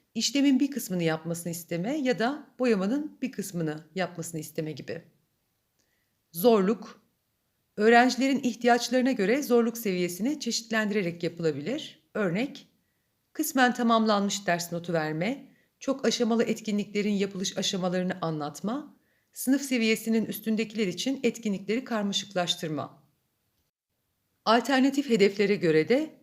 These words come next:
aynı materyalleri ve içeriği kullanırken öğrenciler için ders amacını çeşitlendirerek yapılabilir. Örnek,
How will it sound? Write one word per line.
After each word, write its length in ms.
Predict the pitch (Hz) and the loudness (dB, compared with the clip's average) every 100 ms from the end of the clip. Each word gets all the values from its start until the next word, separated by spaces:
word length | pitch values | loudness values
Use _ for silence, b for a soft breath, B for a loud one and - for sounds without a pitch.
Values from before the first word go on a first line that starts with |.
| b b b | b b b
aynı 260 | 240 277 262 | 4 6 6
materyalleri 760 | 254 247 233 226 220 214 233 | 2 2 4 6 6 4 2
ve 100 | 220 | 0
içeriği 400 | 196 - 214 226 | 0 0 0 0
kullanırken 880 | 233 208 214 220 220 180 180 240 254 | -2 2 2 2 0 0 0 0 -2
öğrenciler 500 | 202 214 214 190 220 | 0 4 4 2 0
için 300 | 185 285 269 | -2 0 4
ders 260 | 254 247 220 | 4 4 2
amacını 520 | 175 175 185 254 302 | 0 0 0 0 0
çeşitlendirerek 960 | - 233 - 214 208 190 175 160 - - | -2 -4 -2 -2 0 0 0 -2 -6 -8
yapılabilir. 680 | 170 175 156 143 170 302 - b b b b b | -4 -2 -2 -2 -4 -4 -8 b b b b b
Örnek, 560 | 240 220 190 262 - | 2 4 4 0 -4